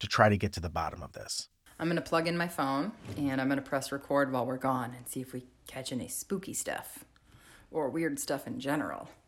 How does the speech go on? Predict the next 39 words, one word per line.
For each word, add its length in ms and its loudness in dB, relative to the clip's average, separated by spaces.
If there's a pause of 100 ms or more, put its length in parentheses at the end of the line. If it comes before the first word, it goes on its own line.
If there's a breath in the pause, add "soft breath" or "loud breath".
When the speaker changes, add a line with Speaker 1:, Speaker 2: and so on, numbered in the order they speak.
(1200 soft breath)
Speaker 2:
What 140 -10
do 60 -12
you 140 -14
think? 180 -14 (540)
Speaker 1:
I 40 -16
think 100 -4
it's 100 -6
a 40 -6
great 180 2
idea. 460 4
I'm, 180 2 (140)
well, 200 10
I 100 8
think 320 6
that's 200 8
an 80 4
idea, 260 2
but 120 0
I'm 180 -4 (160)
very 240 4
anxious 360 4
to 100 4
hear 480 2
what 260 -2 (300)
happens 400 0
when 80 -2
we 100 -2
get 160 -2
back. 460 0 (640)
We 120 10
go 200 8
out 180 6
to 80 8
get 160 8
our 120 8
food, 460 8 (400)
we 200 8
come 320 4
back, 460 4